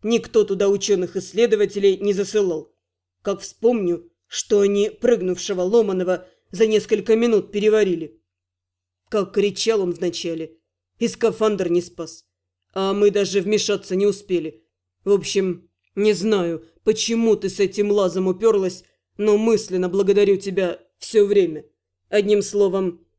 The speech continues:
я тебе уже говорил, и мы между собой мнениями перекидывались, что, когда тебя нам всучили, подумали: «Всё, до первого боя. Отправишь нас на верную смерть».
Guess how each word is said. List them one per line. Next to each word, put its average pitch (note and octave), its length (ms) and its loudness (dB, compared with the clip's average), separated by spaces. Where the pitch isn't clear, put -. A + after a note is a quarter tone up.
я G#3+ 180 4
тебе G3+ 260 -2
уже G3+ 180 2
говорил, G3+ 560 2
и G#3+ 180 2
мы A3 240 4
между F#3 340 0
собой F#3+ 400 2
мнениями G3+ 580 2
перекидывались, G3 800 -2
что, G#3 540 -2
когда A3+ 320 4
тебя A3 280 2
нам G3+ 140 0
всучили, G#3 640 2
подумали: G3+ 680 2
«Всё, - 360 -2
до G#3+ 160 2
первого G#3 460 2
боя. F3 360 0
Отправишь G#3 680 2
нас F3 300 -6
на G#3 180 2
верную G3 340 4
смерть». F#3 440 -4